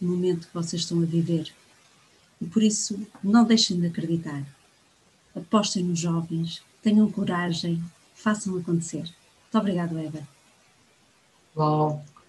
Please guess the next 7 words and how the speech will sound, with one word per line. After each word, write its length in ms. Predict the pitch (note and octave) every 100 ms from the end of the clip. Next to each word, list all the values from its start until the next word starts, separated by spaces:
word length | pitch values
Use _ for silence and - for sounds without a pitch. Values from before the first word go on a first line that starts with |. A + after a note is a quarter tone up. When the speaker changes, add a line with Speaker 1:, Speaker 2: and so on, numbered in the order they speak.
| _ _ _ _
Speaker 2:
fantástico. 840 | F3+ E3 D#3+ D#3 - - D#3+ - - - - - _ _ - - -
Patrícia, 460 | F#3+ G#3 F3+ F#3
muito 360 | F3 F#3+ G#3+ G#3
obrigada 640 | F3+ F3+ E3 D#3 D3+ F3+ -
por 100 | E3
esta 280 | E3 - -
palavra, 840 | - E3+ D#3+ E3 D#3+ D3 D3+ D3+